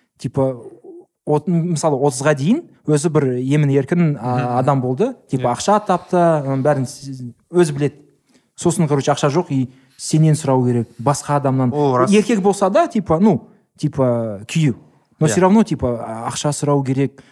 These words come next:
Speaker 1: Қалай ол екені? Меніңше,
Speaker 3: Қиын.
Speaker 1: капец тяжело это понять вообще.
Speaker 3: Дәл солай болды менде,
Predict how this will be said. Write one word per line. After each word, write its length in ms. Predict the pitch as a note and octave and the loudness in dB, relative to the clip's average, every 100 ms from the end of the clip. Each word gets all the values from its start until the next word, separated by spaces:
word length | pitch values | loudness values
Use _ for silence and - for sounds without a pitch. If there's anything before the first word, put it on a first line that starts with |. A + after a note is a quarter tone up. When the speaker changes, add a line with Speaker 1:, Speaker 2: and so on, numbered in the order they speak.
| _ - | _ -8
Speaker 1:
Қалай 280 | B2+ D#3 G#3+ | -2 0 0
ол 160 | G3 | -2
екені? 200 | E3+ C3 | -2 -2
Меніңше, 420 | B2 A#2+ C3+ E3 D3+ | -2 -2 -2 0 2
Speaker 3:
Қиын. 220 | A3 - - - | 0 -2 -8 -12
Speaker 1:
капец 680 | D3 A#3 - - - - - _ _ | -8 -6 -8 -10 -12 -14 -18 _ _
тяжело 400 | E3 C#3 E3+ G3 | -6 -2 2 2
это 160 | D3 B2+ | 2 -2
понять 300 | B2 B2 A2+ | -2 -2 -4
вообще. 220 | G2+ - - | -12 -16 -16
Speaker 3:
Дәл 240 | B2+ D3 | -2 -2
солай 240 | D3+ D3+ C3+ | 2 2 2
болды 180 | A#2+ - | -2 -8
менде, 260 | G2 F2 | -10 -10